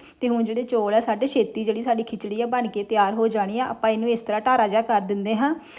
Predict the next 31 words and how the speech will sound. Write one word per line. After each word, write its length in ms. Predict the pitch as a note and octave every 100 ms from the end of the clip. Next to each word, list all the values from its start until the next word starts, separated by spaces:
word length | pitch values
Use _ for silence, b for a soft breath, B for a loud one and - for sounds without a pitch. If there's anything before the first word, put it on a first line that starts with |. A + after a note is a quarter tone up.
| B -
ਤੇ 80 |
ਇਹਨੂੰ 140 | A#3+ B3+
ਅਸੀਂ 160 | C4+
ਮੱਠੇ 260 | B3+ A3+ G#3
ਸੇਕ 240 | G#3 A#3
ਦੇ 100 | A3
ਉੱਤੇ 200 | A3+ A3+ D#4
ਪੱਕਣ 400 | C4+ A#3+ G#3 G3+
ਦਿੰਦੇ 280 | G3 F#3+
ਹਾਂ। 180 | G3+ F#3+ - - b b b b - _ _ _ _ _ _ _ -
ਪੰਜ 180 | C4
ਸੱਤ 220 | A#3+ D4 D4
ਮਿੰਟ 240 | C#4+ C4
ਦੇ 140 | B3+
ਬਾਅਦ 300 | C#4 B3+ C4
ਅਸੀਂ 200 | C4+ C#4
ਇੱਕ 140 | B3+ B3+
ਵਾਰ 100 | C4
ਇਹਨੂੰ 200 | C4+ C#4
ਕੜਛੀ 440 | C4 A#3 - C4+
ਫੇਰ 260 | C#4 B3+ A#3
ਮਾਰ 300 | C4 A#3+ G#3+
ਲਵਾਂਗੇ 480 | G#3 G3+ G3+ A#3 D#4 - - _ _ - _ _ _ _ _ _ _ _ _ _ _ _ _ _ _ _ _
ਤੇ 80 | C4
ਫੇਰ 220 | B3 C4+
ਇਹਨੂੰ 180 | C#4+ D4
ਅਸੀਂ 160 | C#4+ C#4+
ਢੱਕ 260 | C4+ C4
ਕੇ 80 | A3
ਰੱਖ 220 | A3 A3+
ਦੇਵਾਂਗੇ। 520 | A3 G#3+ G#3 A3 B3+